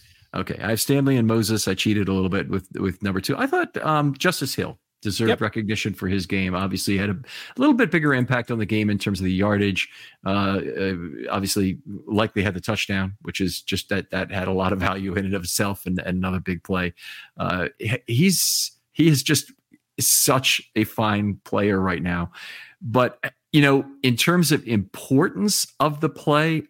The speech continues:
Speaker 1: I, I might be tempted to put Stanley and Moses at number one for what it means for the rest of the regular season. So if we're looking, you know, we talked about predictive value earlier.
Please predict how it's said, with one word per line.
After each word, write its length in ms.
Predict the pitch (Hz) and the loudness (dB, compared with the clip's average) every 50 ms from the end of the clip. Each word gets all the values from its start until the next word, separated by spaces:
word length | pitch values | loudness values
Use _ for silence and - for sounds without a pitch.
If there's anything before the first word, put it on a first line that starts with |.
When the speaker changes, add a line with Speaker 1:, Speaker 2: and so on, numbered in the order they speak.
| _ - | _ -4
Speaker 1:
I, 160 | - 120 123 - - | -4 -4 -4 -2 -2
I 100 | 123 123 | 0 2
might 440 | 120 113 113 120 127 139 147 151 147 - _ _ _ _ - | 2 2 4 4 4 4 4 2 0 -4 _ _ _ _ -4
be 140 | - 123 101 | -2 -2 -2
tempted 600 | - - - - 131 131 131 131 - - 117 101 | -2 -4 -2 0 0 0 0 0 2 0 0 0
to 60 | - 95 | 0 -4
put 200 | - 123 113 - | -4 -2 -2 -2
Stanley 380 | - - 120 117 117 117 107 | 0 0 2 2 4 4 4
and 80 | 104 104 | 4 4
Moses 320 | 101 104 101 - 101 - | 4 2 0 -2 -2 -4
at 100 | 113 - | -2 -2
number 200 | 110 104 98 110 | -2 -2 0 0
one 440 | 101 98 107 107 101 98 101 95 - _ _ | 0 2 2 2 2 2 0 -2 -4 _ _
for 220 | - - - 127 | -6 0 2 2
what 180 | 113 107 131 135 | 4 4 4 2
it 100 | - 135 | 2 2
means 220 | 135 123 120 113 | 2 4 4 4
for 140 | - - 113 | 2 2 0
the 60 | 107 | 2
rest 260 | 98 107 104 - - - | 2 2 0 0 -2 -2
of 40 | |
the 60 | 104 98 | 0 0
regular 300 | 95 95 92 92 90 85 | 0 0 0 -2 -4 -4
season. 340 | - - 95 82 - 110 - _ _ _ _ _ _ _ - - - - - | -4 -4 -4 -4 -6 -8 -14 _ _ _ _ _ _ _ -20 -20 -18 -10 -4
So 120 | - 123 | 0 2
if 40 | 120 | 4
we're 60 | 135 | 4
looking, 220 | 139 139 135 135 139 | 4 4 4 2 2
you 60 | 127 | 2
know, 40 | 117 | 2
we 80 | 127 | 2
talked 180 | - 143 131 - | 2 0 0 0
about 160 | 131 117 - | -4 -4 -2
predictive 420 | - 117 101 127 127 - 127 107 | -2 0 0 0 0 2 0 2
value 340 | 98 113 113 117 117 110 107 | 2 2 2 2 2 0 0
earlier. 480 | 92 104 110 123 127 127 131 135 135 | 0 2 2 2 4 4 4 2 2